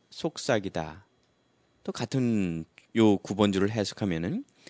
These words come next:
the director, 지휘자는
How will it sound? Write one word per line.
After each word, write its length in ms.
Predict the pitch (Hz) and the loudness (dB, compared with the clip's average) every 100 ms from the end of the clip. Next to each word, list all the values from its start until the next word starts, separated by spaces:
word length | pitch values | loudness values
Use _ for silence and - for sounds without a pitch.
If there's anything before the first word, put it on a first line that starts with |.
| - - | -2 6
the 120 | 107 | 8
director, 680 | 104 101 98 - 90 78 90 - _ _ _ _ _ _ _ _ _ _ _ _ _ _ _ _ _ _ _ | 10 8 8 4 0 0 -2 -14 _ _ _ _ _ _ _ _ _ _ _ _ _ _ _ _ _ _ _
지휘자는 720 | - 110 151 170 110 82 175 | -6 -2 0 2 2 0 -4